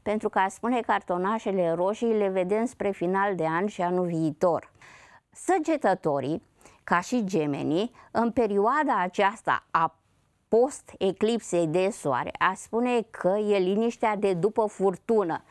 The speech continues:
Lucrurile ușor, ușor se redresează. Capricornul este influențat de un Pluton retrograd, deci o anumită presiune interioară sau exterioară de la superior pe zona carierei,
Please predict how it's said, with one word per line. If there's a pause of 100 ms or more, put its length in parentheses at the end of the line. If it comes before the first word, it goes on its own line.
(160)
Lucrurile
ușor,
ușor
se
redresează. (260)
Capricornul
este
influențat
de
un
Pluton
retrograd,
deci
o
anumită
presiune
interioară
sau
exterioară
de
la
superior
pe
zona
carierei,